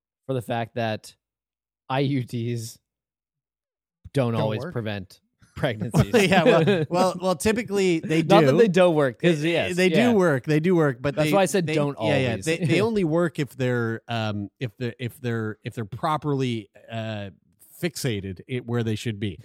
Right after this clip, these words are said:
Speaker 1: <laughs> That
Speaker 3: Uh,
Speaker 1: baby just fucking
Speaker 3: clearly
Speaker 1: took it right out and he said, Not,
Speaker 3: "Not
Speaker 1: not,
Speaker 3: today,
Speaker 1: not
Speaker 3: mommy."
Speaker 1: today.
Speaker 3: <laughs> Yeah.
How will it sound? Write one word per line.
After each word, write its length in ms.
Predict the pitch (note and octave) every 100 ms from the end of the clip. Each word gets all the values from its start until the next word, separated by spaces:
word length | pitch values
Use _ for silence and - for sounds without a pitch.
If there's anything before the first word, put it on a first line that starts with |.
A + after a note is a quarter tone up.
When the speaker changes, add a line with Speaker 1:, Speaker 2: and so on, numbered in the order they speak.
| E3+
Speaker 1:
<laughs> 140 | - -
That 240 | C3 B2
Speaker 3:
Uh, 40 | A#2+
Speaker 1:
baby 240 | E3+ F3
just 240 | D#3+ -
fucking 560 | - - F3 D#3+ E3+ D3
Speaker 3:
clearly 400 | - F#3+ G3+ E3
Speaker 1:
took 160 | A3 G3+
it 60 |
right 240 | F#3 F3+ F3
out 100 | F#3
and 80 |
he 60 | F3
said, 220 | - D3
Not, 300 | C#3+ D#3 E3
Speaker 3:
"Not 200 | E3+ F3
Speaker 1:
not, 160 | D3 D3+
Speaker 3:
today, 300 | F#3+ G#3+ G3+
Speaker 1:
not 140 | - E3+
Speaker 3:
mommy." 640 | F3+ G3 G#3 G#3 F3 C#3
Speaker 1:
today. 240 | B2 C3
Speaker 3:
<laughs> 40 | -
Yeah. 140 | D#3